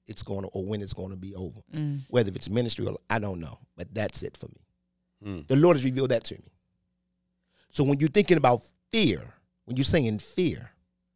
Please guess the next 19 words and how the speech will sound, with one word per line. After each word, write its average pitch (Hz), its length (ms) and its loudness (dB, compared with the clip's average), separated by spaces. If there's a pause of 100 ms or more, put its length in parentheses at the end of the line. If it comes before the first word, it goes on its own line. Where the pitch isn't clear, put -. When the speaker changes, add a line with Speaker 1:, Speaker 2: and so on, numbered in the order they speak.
(480)
Speaker 1:
I 139 140 4
have 143 320 4
no 127 180 4
reason 123 480 2
to 92 80 -10
fear. - 240 -20 (120)
Speaker 3:
I 90 140 -12
have 95 220 -6
no, 92 220 -10
J 92 240 -10
J 92 180 -8
Harrison 90 440 -10
said 80 220 -18
it 82 100 -18
best. - 400 -20
Speaker 1:
And 131 140 -2
I'm 127 140 -2
telling 135 440 4
people, 226 840 6